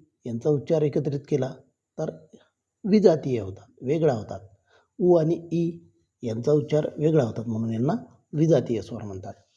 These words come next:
तर हे सजातीय आणि विजातीय अशा दोन भागामध्ये याचं वर्गीकृत केलं जाते या स्वरांना. तर आणखीन मुख्य म्हणजे याचे जे प्रकार आहेत, त्यामध्ये मूलस्वर, जे स्वर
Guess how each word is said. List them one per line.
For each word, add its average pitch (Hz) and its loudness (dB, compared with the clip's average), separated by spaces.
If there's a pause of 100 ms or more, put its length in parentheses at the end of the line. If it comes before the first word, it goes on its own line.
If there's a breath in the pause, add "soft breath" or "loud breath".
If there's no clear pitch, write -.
(380 soft breath)
तर 214 8 (760)
हे 185 8
सजातीय 147 0
आणि 127 -2
विजातीय 117 -2
अशा 110 -8
दोन 117 -2
भागामध्ये 107 -6
याचं 107 -4
वर्गीकृत 123 2
केलं 165 8
जाते 160 2 (600)
या 123 -8
स्वरांना. 143 -4 (540)
तर 196 6 (520 soft breath)
आणखीन 185 0 (540)
मुख्य 175 2
म्हणजे 143 -2 (240)
याचे 147 -4
जे 208 0
प्रकार 131 2
आहेत, 113 -4 (380)
त्यामध्ये 127 2 (340)
मूलस्वर, 175 0 (580)
जे 160 -2
स्वर 196 -2